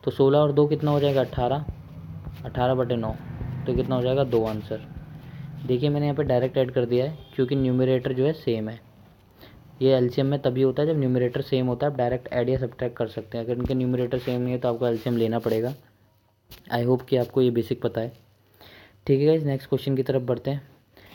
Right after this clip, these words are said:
नेक्स्ट क्वेश्चन भी आपका एक और सिंप्लीफिकेशन के ऊपर ही है।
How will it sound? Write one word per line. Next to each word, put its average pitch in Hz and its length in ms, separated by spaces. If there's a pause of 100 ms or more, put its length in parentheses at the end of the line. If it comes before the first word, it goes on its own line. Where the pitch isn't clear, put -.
(140)
नेक्स्ट 147 260
क्वेश्चन 170 380
भी 160 460
आपका 139 600 (400)
एक 131 240
और 139 160
सिंप्लीफिकेशन 135 880
के 135 120
ऊपर 127 260
ही 120 100
है। 131 160